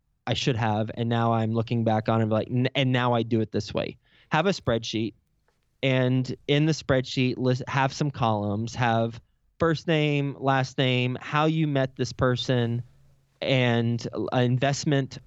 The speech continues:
level, so amount, um, address, and miscellaneous notes. Then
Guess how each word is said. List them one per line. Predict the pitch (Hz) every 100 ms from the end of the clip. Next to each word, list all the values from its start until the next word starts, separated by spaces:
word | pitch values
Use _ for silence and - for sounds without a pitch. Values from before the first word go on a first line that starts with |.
| -
level, | 127 127 127 123 117 123
so | 127 120
amount, | 117 120 117 113 113 - - _ _ - - -
um, | 98 113 92 - _ _ _ _ - -
address, | 123 135 147 143 131 127 - - 131
and | 123 120 120
miscellaneous | 127 - 123 117 113 107 -
notes. | 104 87 - - - - _ - _ _ _ _
Then | - 131 135 135 135